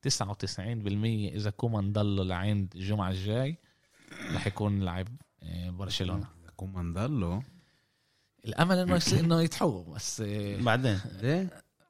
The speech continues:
Speaker 1: مش مهم. إنه، آه،
Speaker 3: نوصل
Speaker 1: مم-،
Speaker 3: بعدين لبعض.
Speaker 1: ممفيس ديباي، آه، أر-، واحد وأربعين، كيفن دي برويني أربعين.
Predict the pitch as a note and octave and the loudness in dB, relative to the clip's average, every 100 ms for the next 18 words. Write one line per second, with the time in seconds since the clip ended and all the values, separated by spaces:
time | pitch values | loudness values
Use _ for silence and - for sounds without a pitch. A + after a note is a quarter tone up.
0 | - D#3+ - D#3 G2 F#2 - _ C3+ D3 | -8 -4 4 6 4 0 -16 _ 2 6
1 | C#3+ C#3+ C#3 C#3 - - B2+ D3 D#3+ A2 | 8 10 8 6 2 -4 2 4 4 4
2 | G#2 A2+ G#2 G2+ D#3+ D3 C#3 B2 - D3+ | 4 4 4 4 4 4 2 2 0 2
3 | G#3+ A#3 - - F#2 - - A#2 A#2 B2+ | 2 2 -2 -8 -8 -2 2 2 4 4
4 | A2 G#2+ A#2+ G#3 A#3 - C#3+ C3 A2 A2 | 2 2 2 2 0 2 4 4 4 2
5 | A2+ G2 F2+ - - | 2 0 -2 -8 -12